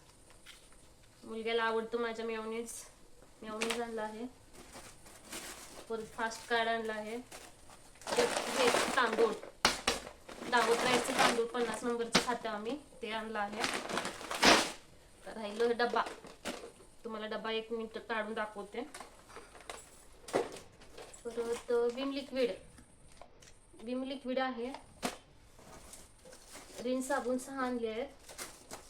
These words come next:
कमी पडलं तर मी माझ्या दुकानातून घेऊन येते, त्यामुळे काही नाही. डव, डव साबण आणलेला आहे.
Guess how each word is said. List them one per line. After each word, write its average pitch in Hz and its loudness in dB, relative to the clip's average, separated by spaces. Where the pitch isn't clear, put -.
कमी 254 4
पडलं 262 4
तर 269 0
मी 269 -2
माझ्या 247 2
दुकानातून 240 2
घेऊन 240 10
येते, 226 6
त्यामुळे 220 -2
काही 220 2
नाही. 214 -8
डव, 220 6
डव 233 4
साबण 247 0
आणलेला 226 -2
आहे. 214 -6